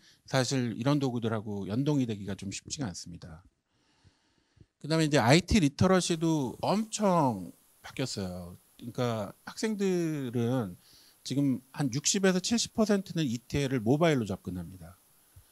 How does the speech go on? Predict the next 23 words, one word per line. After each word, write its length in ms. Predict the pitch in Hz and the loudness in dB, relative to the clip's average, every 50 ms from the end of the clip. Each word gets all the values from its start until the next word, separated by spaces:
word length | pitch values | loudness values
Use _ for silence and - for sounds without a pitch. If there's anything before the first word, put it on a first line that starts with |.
| _ _ _ _ - | _ _ _ _ -10
그래서 360 | - - 131 135 120 151 156 | -4 -2 0 0 2 2 2
모바일로 520 | 127 104 117 139 143 180 180 170 160 156 135 | 4 4 4 4 6 6 6 6 4 2 0
일 180 | 107 113 120 | 0 -2 -4
처리를 320 | - - 139 127 123 123 120 | -2 -2 -2 -2 -2 -4 -4
다 140 | - - | -4 -6
끝내기를 880 | 120 - - 170 156 151 139 127 120 98 82 - - - - 127 135 156 | -6 -6 -4 -2 0 0 2 0 0 -2 -4 -10 -12 -6 -6 -4 -2 -2
원해요. 520 | 147 107 90 92 95 92 90 85 85 87 90 - _ _ _ _ _ _ - _ _ _ _ _ _ _ _ _ _ _ | -2 -2 -2 -2 -4 -6 -8 -10 -12 -16 -18 -20 _ _ _ _ _ _ -20 _ _ _ _ _ _ _ _ _ _ _
어, 420 | - - 101 95 95 95 92 87 - - | -10 -6 -6 -4 -4 -6 -6 -8 -8 -2
모바일이나 540 | - 110 123 135 139 139 131 135 120 120 113 | 0 2 4 4 4 4 4 2 0 0 -2
뭐 340 | 107 104 101 95 87 73 - _ - - | -2 -2 -4 -4 -6 -8 -10 _ -12 -4
아이패드나 580 | - 113 127 - - 131 107 110 92 90 104 127 | -2 2 6 8 6 6 6 0 -4 -4 -4 -4
이 80 | 131 | -4
정도에서요. 680 | 90 110 101 101 92 92 87 90 - - 82 95 147 - _ _ _ _ _ _ _ _ _ _ - - | -4 -4 -4 -4 -4 -6 -8 -8 -10 -10 -10 -10 -10 -12 _ _ _ _ _ _ _ _ _ _ -12 -4
그리고 560 | - 143 143 147 135 139 143 143 139 135 123 - | 0 4 4 4 4 4 2 2 2 2 0 -2
이 180 | - 123 120 120 | -2 -4 -4 -4
기술 340 | 117 - - 143 143 175 175 | -4 -2 -2 2 4 4 4
숙련도도 560 | 185 196 190 190 185 175 160 156 135 143 123 | 4 4 4 4 4 4 4 4 4 4 4
엄청나게 540 | 104 120 135 285 - 185 180 170 156 127 131 | 4 4 2 2 2 2 4 4 4 4 2
높아졌고, 960 | 110 98 90 - - 104 92 98 87 _ _ - 104 - 82 87 - - - | 0 -2 -4 -2 -4 -4 -2 -4 -8 _ _ -10 -8 -6 -6 -8 -8 -8 -8
뭐, 140 | - 127 123 | -6 -6 -2
교수님들도 580 | 127 - 156 160 190 185 170 160 147 143 127 127 | 2 2 4 4 4 4 4 4 2 2 2 2
많이 200 | 113 98 101 104 | 0 0 -2 -4
높아졌죠. 640 | 101 90 - 98 87 90 80 - - - 85 80 | -6 -6 -6 -8 -8 -8 -10 -10 -8 -8 -8 -10